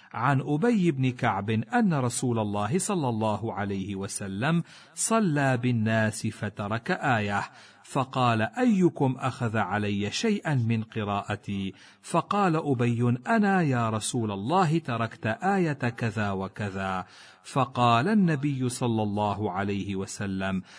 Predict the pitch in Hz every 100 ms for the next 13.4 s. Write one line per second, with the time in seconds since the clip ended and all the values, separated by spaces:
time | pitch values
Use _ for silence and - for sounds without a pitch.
0 | - _ - 160 143 156 233 247 - 175
1 | 170 143 226 240 202 180 202 - 147 135
2 | 123 127 123 117 110 110 104 104 95 95
3 | 123 220 185 156 - 135 - 262 202 147
4 | 127 131 117 - 240 190 - 101 95 101
5 | 95 90 95 139 - _ _ _ _ _
6 | _ _ _ _ _ _ - - 196 208
7 | 208 175 131 113 110 117 113 104 107 113
8 | - 220 180 151 139 120 117 110 104 107
9 | - 220 190 196 175 143 135 - 131 -
10 | 123 117 113 101 110 98 107 104 104 98
11 | 101 - - - - 110 120 113 247 208
12 | 185 165 143 143 131 120 113 110 127 113
13 | 101 98 98 101